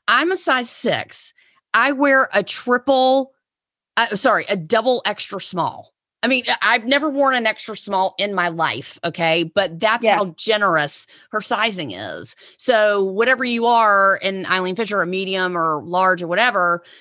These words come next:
Speaker 1: you, you will generously and ple-, you know, pleasantly, surprisingly find that no one cuts like that. It, they really don't. And that's what makes her stand out beyond the fabrics that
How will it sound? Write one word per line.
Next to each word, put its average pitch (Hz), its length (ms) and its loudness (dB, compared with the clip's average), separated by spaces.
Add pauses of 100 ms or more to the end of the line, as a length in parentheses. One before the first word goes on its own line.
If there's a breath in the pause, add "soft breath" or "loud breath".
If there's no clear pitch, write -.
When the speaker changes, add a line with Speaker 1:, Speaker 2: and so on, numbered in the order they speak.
(220 loud breath)
Speaker 1:
you, 226 220 -4
you 214 260 -8
will 208 340 -4 (200)
generously 233 960 0
and 180 260 -4
ple-, - 240 -6
you 196 140 -6
know, 165 180 0
pleasantly, 208 500 -4
surprisingly 202 800 -2
find 170 720 0 (360 soft breath)
that 170 420 2 (140)
no 226 340 2
one 220 340 0
cuts - 380 -6
like 143 240 -4
that. 69 480 -10 (340)
It, 233 160 -2
they 240 120 2
really 262 320 2
don't. 170 720 -4
And 214 180 -2
that's 240 300 0
what 247 180 2
makes 202 300 0
her 208 120 0
stand 180 520 -6
out 175 460 2 (360 soft breath)
beyond 202 640 2
the 175 60 -4
fabrics 208 920 -2
that 175 380 2